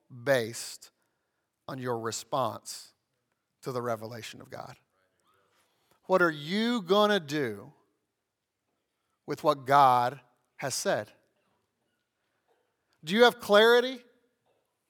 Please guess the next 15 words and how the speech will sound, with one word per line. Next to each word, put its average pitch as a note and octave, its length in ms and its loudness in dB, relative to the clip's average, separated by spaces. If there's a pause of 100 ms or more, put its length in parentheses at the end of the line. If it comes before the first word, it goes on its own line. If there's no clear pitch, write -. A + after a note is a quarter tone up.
(280)
on F3+ 80 -10
what F#3+ 160 2
God G3+ 300 10
has G#3 100 2
said G#3+ 340 6
in G#3+ 60 4
his F3+ 160 -4
word G3+ 380 6
about G3 260 8
himself G3+ 480 2
this G#3 180 -8
morning? G#3+ 360 -6 (1900)
And G3 140 2
if A3+ 100 2
so, B3+ 600 6